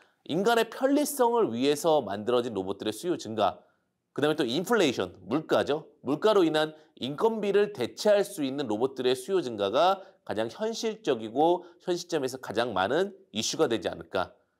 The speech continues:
그러면서 지금 앞으로 인플레이션이 쉽게 잡히지는 않을 것으로 보입니다.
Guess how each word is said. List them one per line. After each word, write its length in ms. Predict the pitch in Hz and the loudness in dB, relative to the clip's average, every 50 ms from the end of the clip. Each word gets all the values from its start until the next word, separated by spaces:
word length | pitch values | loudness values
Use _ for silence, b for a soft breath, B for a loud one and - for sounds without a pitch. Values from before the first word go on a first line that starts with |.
| _ _ _ _ _ - | _ _ _ _ _ 0
그러면서 360 | 156 165 175 185 180 175 180 | 0 2 4 4 2 2 0
지금 220 | - 185 180 190 | 0 2 2 2
앞으로 360 | - - - - - 233 226 170 | 4 2 0 0 2 4 4 4
인플레이션이 580 | 170 190 190 - 240 233 233 226 226 214 208 | 4 2 0 2 2 2 2 2 0 -2 -2
쉽게 320 | 208 - - - - 240 233 | -4 -6 -8 -4 -2 -2 -2
잡히지는 500 | 233 - 135 - 160 139 165 185 175 - | -2 -4 -6 -6 -6 -4 -2 -2 -2 -2
않을 220 | - 110 135 143 | -2 -2 -4 -2
것으로 320 | - 180 170 - 170 - - | -2 -2 -2 -2 -4 -6 -4
보입니다. 560 | - 143 170 170 151 110 92 101 110 113 | -4 -4 -2 -2 -4 -2 0 0 0 0